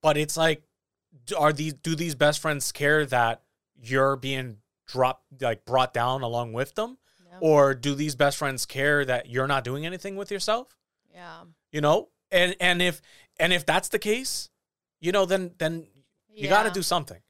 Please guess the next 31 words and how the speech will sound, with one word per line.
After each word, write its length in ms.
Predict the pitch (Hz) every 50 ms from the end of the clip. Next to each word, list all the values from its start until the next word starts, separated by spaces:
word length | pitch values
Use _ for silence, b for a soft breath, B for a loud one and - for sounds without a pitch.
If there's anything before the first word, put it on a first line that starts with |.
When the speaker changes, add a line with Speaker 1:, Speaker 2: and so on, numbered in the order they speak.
| _ _
Speaker 2:
Yeah. 400 | 214 208 202 185 180 175 170 175 175 170 _ _ _ _
You 80 | 247 269
know, 60 | 294
I, 360 | 277 277 285 277 254 247 262 -
it's 220 | 196 240 247 - -
just, 220 | 254 233 - -
yeah, 220 | 214 220 220 202 196
you 140 | 196 226 240
don't 100 | 247 233
have 180 | 233 226 214 -
to 80 | 220
completely 500 | 202 - 214 196 151 190 196 190 196 190
disown 440 | 175 185 185 175 - 180 175 175 175 170
them, 240 | 170 170 170 170 160
but 120 | 180 175 175
it's 220 | 180 165 - -
just, 440 | - - 196 185 165 - - - _ _ _ _ _ _ _ _ _ _ _ _ _ _ _ _ _ _
you 80 | 214 214
know, 160 | 214 202 202
just 440 | 180 190 214 208 - - - - _
learn 440 | 196 214 214 220 233 247 254 262 254
to 140 | - - 269
surround 500 | - - 262 233 208 220 208 208 208 208
yourself. 300 | 202 190 - 220 196 180
Let 200 | 220 254 269 -
the 60 | - 285
good 500 | 214 185 240 247 240 240 240 247 202 -
outweigh 360 | - 208 202 165 180 185 175 165
the 80 | 170 151
bad. 260 | - - - - - _
Speaker 1:
Yeah. 240 | _ 123 120 110 98